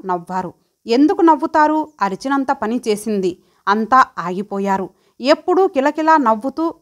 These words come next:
కలకల్లాడుతూ ఉండే ఆమె మొహంలో సింధూరం పూసినట్టయింది. ఆమె కళ్ళు దేనికోసమో వెతుకుతున్నాయి. ఆమె చేతిలో చెప్పుంది. ఆమె చూపు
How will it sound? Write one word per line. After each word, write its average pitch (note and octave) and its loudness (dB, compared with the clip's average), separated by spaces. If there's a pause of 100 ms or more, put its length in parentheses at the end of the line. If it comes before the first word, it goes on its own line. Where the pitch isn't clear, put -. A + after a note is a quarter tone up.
కలకల్లాడుతూ D#4 0
ఉండే C4 0
ఆమె A3 0
మొహంలో G#3+ 0 (360)
సింధూరం E4 4
పూసినట్టయింది. A3 -6 (220)
ఆమె A#3+ -2
కళ్ళు C4+ -4
దేనికోసమో A#3+ -4
వెతుకుతున్నాయి. G3+ -6 (300)
ఆమె A3 0
చేతిలో B3 0
చెప్పుంది. G3+ -6 (220)
ఆమె D#4 6
చూపు D#4 -2